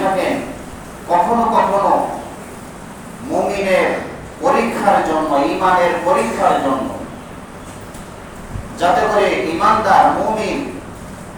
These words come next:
সে আল্লাহ তাআলার পরীক্ষাতে ধৈর্য ধারণ করে, আল্লাহ তাআলার বিধানকে, আল্লাহ তাআলার ফয়সালাকে মেনে নেন। এজন্য আল্লাহ তাআলা কি বিপর্যয়, বালা মুসিবত দিয়ে থাকেন।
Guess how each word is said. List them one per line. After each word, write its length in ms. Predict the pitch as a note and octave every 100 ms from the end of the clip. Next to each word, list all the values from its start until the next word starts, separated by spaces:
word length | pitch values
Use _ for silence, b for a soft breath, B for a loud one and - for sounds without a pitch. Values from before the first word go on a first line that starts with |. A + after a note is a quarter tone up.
| -
সে 400 | - C#5 C5+ -
আল্লাহ 420 | - - - A3 A3
তাআলার 640 | G#3 F3+ - - - - - - - - - - -
পরীক্ষাতে 920 | F#3+ B3 B3+ G#3+ G#3 G3 E3+ - - - - - - - - F3
ধৈর্য 340 | F#3 F#3+ F#3
ধারণ 340 | F3 E3+ F3 A3 F#3
করে, 400 | F3+ F#3 - - - - - - -
আল্লাহ 300 | - F#4+ - - -
তাআলার 540 | B3 - - - - - - - - -
বিধানকে, 640 | - - - - - F#3+ F3+
আল্লাহ 460 | - - F#3+ -
তাআলার 280 | - - - -
ফয়সালাকে 580 | E3 - G3 G3 G3 F3
মেনে 320 | E3 F#3 A3
নেন। 440 | G#3 - - - - - - - - - - - - - - - -
এজন্য 340 | G#3+ G#3 G#3 -
আল্লাহ 480 | E3+ E3+ G3 G3 -
তাআলা 380 | A#3+ F#3+ F#3+ F#3+
কি 280 | - - -
বিপর্যয়, 640 | D#3 E3 F3+ F3 D#3+ D#3 D3+
বালা 220 | C#3+ -
মুসিবত 460 | - - - - -
দিয়ে 140 | C3+
থাকেন। 460 | C3 - A#2 -